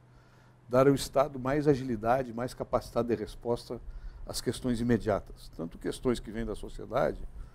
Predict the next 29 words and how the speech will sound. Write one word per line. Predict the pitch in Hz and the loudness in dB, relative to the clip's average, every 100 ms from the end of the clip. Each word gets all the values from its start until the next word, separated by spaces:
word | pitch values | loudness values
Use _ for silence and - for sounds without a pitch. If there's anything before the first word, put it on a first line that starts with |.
| - - | -16 -10
como | 131 | -4
exigências | 139 143 117 127 135 151 | -2 -2 0 0 -2 -6
que | - | -8
vêm | 120 120 | -6 -6
do | |
capital, | 117 120 - 104 98 - - - - - - - | -4 -6 -6 -8 -8 -12 -16 -16 -18 -16 -16 -14
né? | 113 - - - - - - - - - | -16 -16 -18 -20 -20 -20 -20 -20 -20 -8
Então, | 117 120 | 0 6
esta | 127 - | 8 10
é | |
uma | 131 | 8
visão, | 123 113 113 127 | 8 4 6 6
eu | 117 | 6
diria, | 107 117 | 4 2
mais | 110 113 123 117 - - - - - | 2 6 6 6 2 -8 -12 -18 -8
tecnocrática | 123 131 120 - 120 - - - - - - - - - | -4 -2 -4 0 -2 -2 -12 -18 -20 -20 -20 -20 -20 -10
da | 110 | -2
reforma | 107 107 - 104 98 | 2 4 6 6 4
do | |
Estado. | - - 92 - - - 98 | -8 -6 -6 -8 -18 -12 -4
E | |
uma | 123 | 4
outra | 202 160 139 | 6 6 4
visão | 123 135 131 180 - - - - - - | -2 0 0 0 -6 -14 -16 -18 -18 -16
de | 117 | -6
reforma | 117 - 110 113 | -2 0 0 -2
do | |
Estado | 131 - 131 147 165 | -6 2 4 4 2
é | 160 135 143 76 | 2 2 0 -4